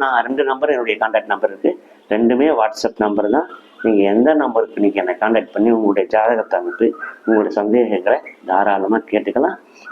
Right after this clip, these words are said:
உங்களுடைய பதிலுக்கு, உங்களுடைய கேள்விகளுக்கு பதிலளிக்க நான் எப்பொழுதும் காத்துட்டு இருக்கேன். மறக்காம எனக்கு வழி-,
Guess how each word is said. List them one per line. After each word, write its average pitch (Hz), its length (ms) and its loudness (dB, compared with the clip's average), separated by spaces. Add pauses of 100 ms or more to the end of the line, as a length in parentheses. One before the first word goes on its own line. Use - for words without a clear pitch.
(120)
உங்களுடைய 98 360 2
பதிலுக்கு, 107 420 0 (220)
உங்களுடைய 98 400 0
கேள்விகளுக்கு 120 600 2
பதிலளிக்க 101 460 0 (440)
நான் 104 120 0 (140)
எப்பொழுதும் 110 560 2
காத்துட்டு - 340 -4
இருக்கேன். - 240 -4 (540)
மறக்காம 101 520 0
எனக்கு 92 240 -4
வழி-, 90 200 -4